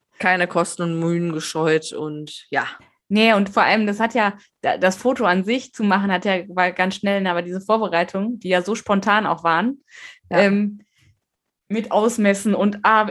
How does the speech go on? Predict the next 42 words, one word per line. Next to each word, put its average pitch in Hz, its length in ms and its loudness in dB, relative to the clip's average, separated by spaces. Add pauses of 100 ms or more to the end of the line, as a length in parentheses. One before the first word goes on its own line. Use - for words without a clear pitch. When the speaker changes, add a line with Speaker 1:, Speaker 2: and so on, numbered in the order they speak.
Speaker 2:
uns 208 180 -2
fehlen 254 160 2
noch 220 140 2
zehn 254 260 -2
Zentimeter, 208 680 0
holt 226 200 2
mal 214 140 2
Bücher, 196 420 -4 (120)
dünne 214 360 -4
Bücher 208 460 2
und 185 140 -2
so. 202 100 -4 (500)
<laughs> - 760 -4
Speaker 1:
Moment, 208 320 4
hier 220 200 6
auf 190 80 2
diesem 226 240 2
Stapel 180 340 4
brauche 170 260 2
ich 175 60 -6
noch 170 160 -8
ein 165 100 -10
Buch. 160 300 -10 (320)
Speaker 2:
Ja, 220 200 0
genau. 208 240 0
Speaker 1:
Ähm. 185 60 2
Speaker 2:
Nee, 214 100 4
das 240 140 4
ist 254 160 -6
zu 254 100 -2
dick, 220 200 0
muss 220 200 -2
noch 247 120 0
ein 226 80 0
anderes 202 360 0
haben 170 200 -2
und 180 60 -8
dann 190 140 -2
die 208 100 -4
Kinderbücher 180 540 0
noch 165 180 -8
und 190 200 -6